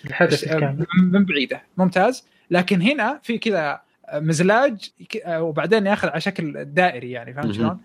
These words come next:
Speaker 2: عشان تدوخ. ويبدأ من، من يوم بدأوا يتحدثون، ألين النهاية هو جالس تدور الكاميرا حولهم.
Speaker 3: لسه مشهد
Speaker 2: أنواع
Speaker 3: أكشن، هو
Speaker 2: الصداع.
Speaker 3: بس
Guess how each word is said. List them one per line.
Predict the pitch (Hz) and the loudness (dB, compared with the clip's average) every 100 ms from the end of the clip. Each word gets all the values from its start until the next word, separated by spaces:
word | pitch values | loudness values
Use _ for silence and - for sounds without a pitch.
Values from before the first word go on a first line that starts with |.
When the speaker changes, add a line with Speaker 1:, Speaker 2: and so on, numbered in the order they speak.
| _ | _
Speaker 2:
عشان | - 151 151 180 170 156 - | -10 -4 0 0 -2 -8 -2
تدوخ. | 190 190 170 - - _ _ | 2 2 2 -4 -14 _ _
ويبدأ | 170 190 277 202 190 | 2 2 4 2 2
من، | 185 220 226 233 | 0 -2 -2 -2
من | 202 | 0
يوم | 226 285 | 0 0
بدأوا | 233 190 262 226 | -2 -2 0 -2
يتحدثون، | 185 - 185 165 160 196 | -2 -2 -2 -4 -6 -6
ألين | 190 240 | -2 -2
النهاية | 226 170 202 240 | 0 0 0 2
هو | 196 | 2
جالس | 190 185 | 2 2
تدور | - 170 165 | 0 -2 -2
الكاميرا | 127 - 139 123 | -4 -6 -4 -4
حولهم. | 131 143 131 139 | -2 -2 -4 -2
Speaker 3:
لسه | - - | -2 -2
مشهد | 139 156 | -2 0
Speaker 2:
أنواع | 196 240 | 2 2
Speaker 3:
أكشن، | 165 135 | 0 -2
هو | 120 | 0
Speaker 2:
الصداع. | 107 | 2
Speaker 3:
بس | 101 107 - - | 2 0 -2 -12